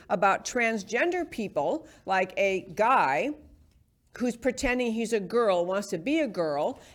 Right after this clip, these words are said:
and so he dresses like a girl, and, you know, then com-, like, you, the whole big, you know,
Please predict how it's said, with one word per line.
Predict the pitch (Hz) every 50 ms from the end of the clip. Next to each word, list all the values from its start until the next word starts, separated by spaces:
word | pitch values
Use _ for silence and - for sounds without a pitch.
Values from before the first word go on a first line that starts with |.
| -
and | 196 185
so | 233 226
he | 226 208
dresses | 165 185 220 247 302 302 - 359 285 -
like | 214 190 -
a | 190 175
girl, | 156 - 185 175 151 147 151 165 233 330 - - - - - _ _
and, | - 214 208 202 202 208 208 214 208 - - _
you | - 233
know, | 220 208 196 196
then | 190 214 214 208 214 208
com-, | 208 - 254 254 247 -
like, | 147 196 196 185 180 -
you, | 190 196 214 - -
the | 175 196
whole | 208 240 240 233 226
big, | 185 185 208 202 190 170 - - - _ _
you | - 175
know, | 175 160 160 175 180 -